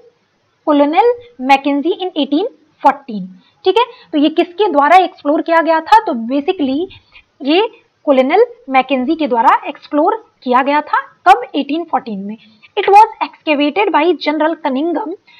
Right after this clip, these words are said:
in eighteen sixty one sixty two और नाइनटीन नाइंटी एट में ये, अ, जो site है इसको Archaeological Team, Survey of India की team के द्वारा properly इसको excavate किया गया था। अब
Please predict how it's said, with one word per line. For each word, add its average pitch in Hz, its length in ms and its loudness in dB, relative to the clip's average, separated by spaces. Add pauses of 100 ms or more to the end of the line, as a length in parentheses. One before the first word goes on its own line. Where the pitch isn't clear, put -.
(280)
in 392 60 2
eighteen 320 340 0
sixty 302 360 -6
one 349 120 -8
sixty - 320 -8
two 359 200 0 (580)
और 392 380 4 (400)
नाइनटीन 302 440 2
नाइंटी 311 260 0
एट 330 260 -2
में 311 280 -6 (320)
ये, 320 460 0 (1160)
अ, 262 360 4
जो 285 180 -4
site 302 360 0
है 285 260 -2
इसको - 400 -2
Archaeological 285 580 0 (340)
Team, 349 200 -2 (220)
Survey 311 260 2
of 330 120 -10
India 302 220 -2
की 330 80 -6
team 359 280 4
के 294 120 0
द्वारा 240 260 0
properly 320 520 2
इसको 320 200 -2
excavate 247 560 -6
किया 214 160 -10
गया 202 200 -12
था। 240 160 -14 (500)
अब 415 280 4